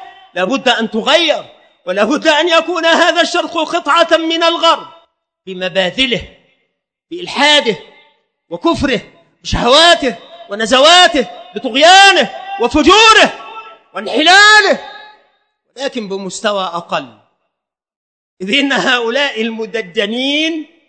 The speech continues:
لن يرقوا إلى هذا المستوى الأعلى من الانحلال والكفر. هؤلاء الأمميون هم أقل من الحيوانات عند السادة من أبناء الرب الإله رب الجنود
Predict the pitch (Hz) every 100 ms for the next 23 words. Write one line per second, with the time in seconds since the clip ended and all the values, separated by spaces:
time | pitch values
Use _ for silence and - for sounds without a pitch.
0 | _ _ _ _ _ _ _ _ _ _
1 | _ _ 165 202 285 285 - 233 190 185
2 | 190 185 190 302 269 214 202 190 - 247
3 | 226 220 277 320 294 247 208 196 190 196
4 | 202 226 262 330 339 277 226 220 220 427
5 | - - _ _ _ _ _ _ 185 220
6 | 311 381 339 330 381 359 330 311 330 381
7 | 403 392 269 - - _ _ _ _ _
8 | - 233 247 349 392 392 370 359 339 -
9 | 339 339 339 330 381 381 349 311 339 320
10 | 320 311 349 381 381 349 311 311 294 294
11 | 277 294 302 370 359 277 285 285 359 359
12 | 320 285 285 294 349 359 294 277 330 370
13 | - 302 269 311 381 466 392